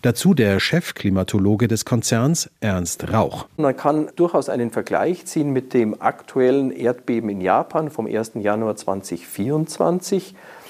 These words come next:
Speaker 2: Ähnliche Stärke in Japan wie in der Türkei und die Opferzahlen höchst unterschiedlich. Japan, wir kennen die endgültigen Zahlen noch nicht, Größenordnung hundert vielleicht. Die Ursachen dafür sind insbesondere im Bereich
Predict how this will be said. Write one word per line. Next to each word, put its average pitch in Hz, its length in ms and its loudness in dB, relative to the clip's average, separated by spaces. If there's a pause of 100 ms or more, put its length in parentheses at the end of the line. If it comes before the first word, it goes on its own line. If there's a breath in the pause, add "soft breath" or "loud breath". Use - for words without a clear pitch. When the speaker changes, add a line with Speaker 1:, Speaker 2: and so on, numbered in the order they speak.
(240 loud breath)
Speaker 2:
Ähnliche 170 460 2
Stärke 139 460 0
in 113 100 -2
Japan 160 580 0 (100)
wie 135 160 0
in 143 80 0
der 127 120 0
Türkei 110 680 0
und - 220 -10
die - 80 -8
Opferzahlen 117 760 0 (160)
höchst - 420 -2
unterschiedlich. 113 680 -2 (220)
Japan, 127 420 2
wir 104 60 -2
kennen 107 220 -4
die 92 180 -4
endgültigen 151 540 0
Zahlen 120 240 2
noch 117 140 -4
nicht, 110 200 -6
Größenordnung 98 680 -2
hundert 95 320 2
vielleicht. - 300 -8 (140)
Die - 60 0
Ursachen 214 480 4
dafür 185 560 4
sind 143 360 -4
insbesondere 170 880 2
im 151 320 0
Bereich 120 600 2